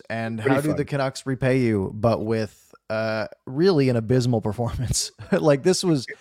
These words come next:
Speaker 2: Yeah.
Speaker 1: this was one of their worst games of the year, I, I think. Um,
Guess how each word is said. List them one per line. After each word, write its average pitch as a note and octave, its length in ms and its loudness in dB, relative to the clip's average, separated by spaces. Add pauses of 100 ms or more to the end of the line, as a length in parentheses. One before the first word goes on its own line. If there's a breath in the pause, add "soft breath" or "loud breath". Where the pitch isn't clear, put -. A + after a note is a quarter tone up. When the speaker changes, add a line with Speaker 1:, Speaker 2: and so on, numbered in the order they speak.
(260 loud breath)
Speaker 2:
Yeah. A2 200 6
Speaker 1:
this - 180 2
was F3 240 2
one C#3+ 280 2
of D3+ 140 0
their C#3+ 220 2
worst C#3 760 -4
games C3 300 2
of B2 60 0
the A#2+ 80 0
year, A#2+ 420 0
I, A#2 220 4 (140)
I - 20 2
think. A#2 640 -4
Um, G#2 560 -4